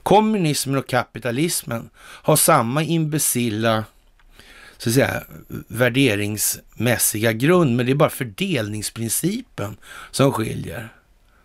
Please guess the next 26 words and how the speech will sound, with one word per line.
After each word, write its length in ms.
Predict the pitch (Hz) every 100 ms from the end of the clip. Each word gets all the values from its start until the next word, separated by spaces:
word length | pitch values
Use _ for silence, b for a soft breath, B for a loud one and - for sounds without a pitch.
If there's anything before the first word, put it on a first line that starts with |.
| b b b b b b b
i 180 | - 117
det 80 | -
här. 320 | - 135 - b b b b _ _ _ b b
Det 120 | - 165
är 60 |
samma 400 | 160 190 156 143
materialistiska 960 | 143 135 - 139 127 117 - 120 - 120
skit 460 | - 160 160 -
alltså, 300 | - - - - _ _ _ - - - B B B B
på 100 | 120
det 180 | 113 123
viset. 460 | - - - -
Och 100 | 135
där, 300 | 139 151 151 -
som 160 | 143
sagt, 240 | 147 143 - B B B B
lyckan 480 | 156 151 - 175 170
bor 320 | 151 220 214
alltså 320 | 131 110 - -
inte 440 | 135 107 - -
i 180 | 113 104
en 100 | 107
skattkista 720 | - 113 - - 104 - 110
vid 100 | 104
regnbågens 580 | 107 95 95 98 107 -
fot, 600 | 208 - 143 _ -